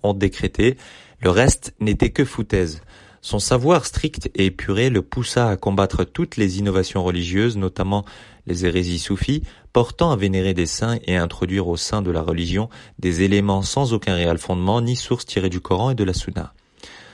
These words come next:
Sa fermeté religieuse lui valut des railleries de la part d'une grande frange de la population, mais Ibn Arafa n'en avait que faire, il préférait être moqué par mille hommes et agré par le seul dont la satisfaction entraîne une récompense éternelle.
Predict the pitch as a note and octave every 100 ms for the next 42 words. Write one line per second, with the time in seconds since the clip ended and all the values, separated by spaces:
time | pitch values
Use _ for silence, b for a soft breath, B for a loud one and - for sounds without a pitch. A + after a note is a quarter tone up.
0 | B - F#2 - F#2+ G2 A2 G2+ G#2+ G#2+
1 | D3 F3 G#2 F#2 F#2 G#2 G2 E2+ F#2+ G2
2 | A2 F3 B B B G#2 G2+ G2+ B2 A2
3 | F#2 F2+ F#2+ C#3+ E3+ - C3+ B2 G2 F#2
4 | F2+ F#2 F2+ G2 F#2 - F3 B B B
5 | - A#2+ B2+ E3+ G2+ G2 F#2+ - D3 A2+
6 | G2 F#2 F#2 F#2 - G#2 C3 - B B
7 | - B2+ - B2+ D3+ D#3 B2 G2+ G2+ -
8 | G2+ F2+ F#2+ A#2+ G#2+ A#2 A2+ - F#2 F#2
9 | G2 G#2 - F2+ F2 - B2+ D#3 D#3+ B
10 | B B A2+ A2 G2+ - D3+ D3+ - B2+
11 | - C3+ A#2 A2+ G#2+ G2 F2+ F2+ F2 E2
12 | E2+ F2+ - F2 E2+ -